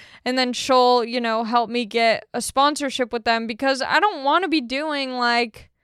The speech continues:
I don't know. I wanna, I wanna be sponsored by brands and companies that I like or at least wanna try and hopefully like. But so far, I like all of these,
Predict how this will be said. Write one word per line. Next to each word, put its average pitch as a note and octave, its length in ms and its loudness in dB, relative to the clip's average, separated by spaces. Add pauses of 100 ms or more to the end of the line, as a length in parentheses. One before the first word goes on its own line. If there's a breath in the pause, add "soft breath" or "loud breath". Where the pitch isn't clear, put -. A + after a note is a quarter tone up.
(500)
I C#4+ 80 -4
don't F#4 220 0
know. A#3 160 4
I D4+ 120 4
wanna, D#4 480 -2 (180)
I - 100 -4
wanna E4 340 0
be C#4+ 240 -4
sponsored C4+ 560 -4
by A#3+ 300 4 (480)
brands B3 540 0
and A#3 180 -8
companies A#3 680 -2
that A3+ 340 2
I A3+ 160 4
like A3 440 2
or - 160 -4
at A3 120 -4
least B3 260 -6
wanna A#3 260 -2
try A3 380 2
and G#3 160 -4
hopefully G#3 720 -6 (520 soft breath)
like. G3+ 400 -2
But C4 200 2
so G4+ 280 2
far, G4+ 320 4
I D4 160 6
like E4+ 320 4
all C4 400 0
of G#3+ 140 -6
these, G#3+ 360 -6